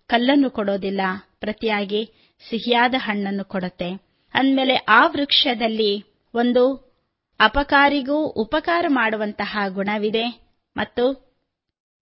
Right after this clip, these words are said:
ಸಹನೆ ಮಾಡಿಕೊಳ್ಳುವಂತಹ ಶಕ್ತಿನೂ ಇದೆ. ಆ ವೃಕ್ಷಕ್ಕೆ ಹೋಲಿಸ್ಕೊಂಡಾಗ ನಾವು ಚೈತನ್ಯ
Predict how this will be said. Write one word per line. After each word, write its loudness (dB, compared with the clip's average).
ಸಹನೆ 4
ಮಾಡಿಕೊಳ್ಳುವಂತಹ -4
ಶಕ್ತಿನೂ -4
ಇದೆ. -8
ಆ 6
ವೃಕ್ಷಕ್ಕೆ -2
ಹೋಲಿಸ್ಕೊಂಡಾಗ -4
ನಾವು 2
ಚೈತನ್ಯ 4